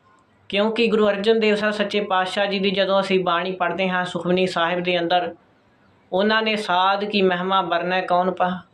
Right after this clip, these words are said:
ਪ੍ਰਾਨੀ।" ਸੱਤਵੀਂ ਅਸ਼ਟਪਦੀ ਦੇ ਵਿੱਚ ਸਾਧ ਕੀ ਮਹਿਮਾ ਵਰਣਨ ਕੀਤੀ ਹੈ, ਸਾਧ ਕੀ ਮਹਿਮਾ ਲਿਖੀ ਹੈ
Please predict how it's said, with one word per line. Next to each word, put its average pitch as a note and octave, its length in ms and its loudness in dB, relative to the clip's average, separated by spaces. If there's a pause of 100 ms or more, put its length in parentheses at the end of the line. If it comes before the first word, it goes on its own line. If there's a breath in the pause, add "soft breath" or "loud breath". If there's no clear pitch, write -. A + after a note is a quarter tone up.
(260)
ਪ੍ਰਾਨੀ।" E3 520 -2 (2500 soft breath)
ਸੱਤਵੀਂ A3 540 2
ਅਸ਼ਟਪਦੀ G3+ 480 0
ਦੇ G#3+ 140 2
ਵਿੱਚ F#3+ 580 0 (720)
ਸਾਧ G3 460 -2
ਕੀ G#3+ 160 0
ਮਹਿਮਾ G3 400 0
ਵਰਣਨ F#3 360 -2
ਕੀਤੀ F3+ 440 -2
ਹੈ, E3+ 380 -2 (1900)
ਸਾਧ G3 380 -2
ਕੀ G3 120 -2
ਮਹਿਮਾ F#3+ 360 0
ਲਿਖੀ F#3+ 360 -2
ਹੈ F3 380 -4